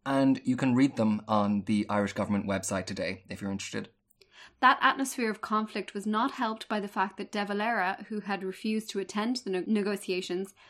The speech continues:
Speaker 2: now objected vehemently to the finalised treaty.
Speaker 1: Speaking in those debates, on the nineteenth of December, Arthur Griffith pronounced the following words.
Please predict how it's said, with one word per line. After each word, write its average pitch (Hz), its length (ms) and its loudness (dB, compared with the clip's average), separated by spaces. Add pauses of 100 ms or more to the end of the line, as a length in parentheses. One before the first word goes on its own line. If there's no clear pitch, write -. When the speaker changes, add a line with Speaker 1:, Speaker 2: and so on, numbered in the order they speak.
(200)
Speaker 2:
now 240 260 6
objected 240 420 0
vehemently 226 580 0
to 196 100 -10
the 202 80 -4
finalised 202 640 -4
treaty. 202 640 -4 (480)
Speaker 1:
Speaking 214 380 0
in 151 80 6
those 117 160 6
debates, 95 540 0
on 139 160 6
the 175 80 4
nineteenth 120 320 4
of 98 80 -4
December, 107 640 2 (220)
Arthur 127 320 4
Griffith 127 500 2
pronounced 98 540 2
the 110 80 0
following 98 420 4
words. 90 460 -4